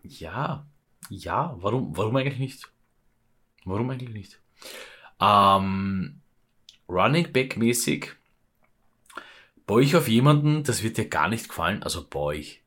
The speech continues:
würde ich, würde ich vorschlagen, aber es ist halt immer diese Konstanz da, dieses, ähm, dieses, diese nicht ganz Einser Running Back Konstanz, wo ich jetzt sag,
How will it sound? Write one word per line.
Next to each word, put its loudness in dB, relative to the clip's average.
würde -2
ich, -4
würde 4
ich 0
vorschlagen, -2
aber 2
es -4
ist 0
halt -2
immer 6
diese 0
Konstanz -2
da, -4
dieses, -4
ähm, 0
dieses, -4
diese 2
nicht 0
ganz -2
Einser 2
Running 4
Back 0
Konstanz, -2
wo -2
ich -4
jetzt -4
sag, 0